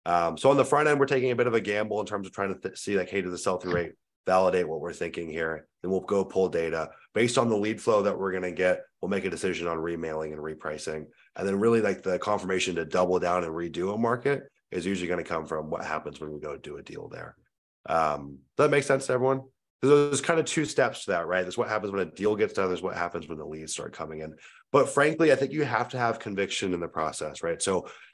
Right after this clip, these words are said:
if you've done your homework on the front end and you go do a mailer and you get crickets, I think that's more, uh, invalidating your pricing than invalidating your market selection, right? I think a lot of people get the two confused and they say, "Ah,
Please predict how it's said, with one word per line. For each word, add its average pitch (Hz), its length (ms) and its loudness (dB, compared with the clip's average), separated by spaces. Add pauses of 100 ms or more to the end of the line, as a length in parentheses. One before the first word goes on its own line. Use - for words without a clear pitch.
(120)
if 135 180 6
you've 143 140 0
done 139 160 6
your 139 140 6
homework 117 360 2
on 113 80 0
the 101 100 -2
front 98 260 0
end 117 240 -2
and 95 200 -6
you 110 140 0
go 120 180 6
do 104 220 2
a 98 80 4
mailer 92 400 0
and 95 180 -2
you 98 120 -4
get 98 180 -4
crickets, 120 640 -2 (500)
I 127 180 6
think 147 180 0
that's 139 180 2
more, 120 540 4 (320)
uh, 92 560 -2 (560)
invalidating 113 720 4
your 101 100 0
pricing 117 460 0
than 101 100 -2
invalidating 95 720 0
your 85 120 -6
market 82 280 -6
selection, 76 460 -10
right? 80 240 -6
I 101 60 -4
think 120 120 0
a 117 60 0
lot 131 260 2
of 147 80 0
people 120 240 -2
get 110 160 -6
the 104 60 -8
two 98 200 -6
confused 104 600 -4
and 98 100 -4
they 95 100 0
say, 90 360 -2 (260)
"Ah, 87 340 2